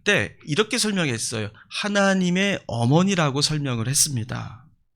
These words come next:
이 하나님의 어머니라는 말은, 어, 하나님, 예수님을 하나님이라고 지칭을 한 거예요. 그리고 어머니라는 건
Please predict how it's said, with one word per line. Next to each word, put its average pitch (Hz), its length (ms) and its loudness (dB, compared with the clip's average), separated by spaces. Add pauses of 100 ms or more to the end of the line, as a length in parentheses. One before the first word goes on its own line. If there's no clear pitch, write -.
(960)
이 160 100 -2
하나님의 233 580 6
어머니라는 160 720 2
말은, 120 480 -2 (1120)
어, 104 380 -6 (120)
하나님, 220 540 0 (100)
예수님을 175 580 4
하나님이라고 196 720 0
지칭을 131 440 -2
한 175 200 -4
거예요. 113 320 -4 (160)
그리고 135 300 -2
어머니라는 139 500 2
건 160 240 -6